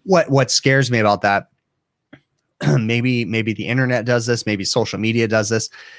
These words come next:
is you start thinking, uh, my, my wife, I wouldn't say she's an anti-vaxxer,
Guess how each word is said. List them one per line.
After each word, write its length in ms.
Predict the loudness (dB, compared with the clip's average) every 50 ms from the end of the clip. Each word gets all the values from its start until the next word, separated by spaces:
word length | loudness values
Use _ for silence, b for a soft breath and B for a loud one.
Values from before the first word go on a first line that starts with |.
| B B -12 -4
is 420 | 0 2 2 2 0 -2 -6 -12 _ _ _ _ _ _ _ _ _ _
you 220 | -8 -4 -4 -4 -4
start 300 | -2 -2 -2 -2 -2 -2
thinking, 500 | -2 -2 -2 -2 -2 -2 -2 -2 -4 -4 -2
uh, 340 | 0 0 2 2 0 0 -2
my, 320 | -4 -4 -2 -2 -2 -2 -2
my 160 | -2 -2 0
wife, 500 | 2 2 2 2 2 0 -4 -10 -18 -20 _ _ _ _
I 60 | -2 0
wouldn't 240 | 0 0 0 0
say 120 | 0 0 0
she's 200 | 0 -2 -2 -2
an 120 | -2 -2 -2
anti-vaxxer, 1000 | -2 -2 -2 -2 -2 -2 -2 -2 -4 -4 -4 -6 -6 -6 -6 -6 -6 -6 -8